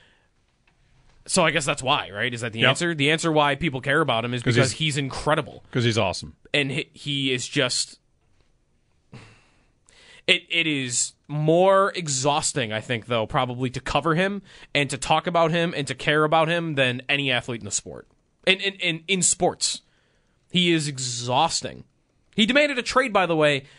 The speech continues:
Speaker 1: last summer.
Speaker 2: Yeah.
Speaker 1: And then just like, "No, I'll come back, actually." And now he gets traded again. But here's how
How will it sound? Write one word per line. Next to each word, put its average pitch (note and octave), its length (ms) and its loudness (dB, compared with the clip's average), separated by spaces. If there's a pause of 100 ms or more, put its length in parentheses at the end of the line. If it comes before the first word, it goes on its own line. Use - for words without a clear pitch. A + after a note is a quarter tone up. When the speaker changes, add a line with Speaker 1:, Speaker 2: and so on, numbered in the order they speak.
(140)
Speaker 1:
last D#3 460 0
summer. F#3 340 0 (760)
Speaker 2:
Yeah. D3+ 140 2
Speaker 1:
And F#3+ 140 4
then G3+ 100 2
just F3+ 160 -4
like, G#3 120 2
"No, D4 120 6
I'll C4+ 160 4
come A#3 180 -2
back, C#3 220 0
actually." C3 460 -2 (280)
And F3 140 2
now F3 160 2
he E3+ 80 -2
gets D#3+ 160 -2
traded D#3 300 -2
again. B2 400 0 (260)
But G3 200 2
here's A#3 300 4
how G3 440 2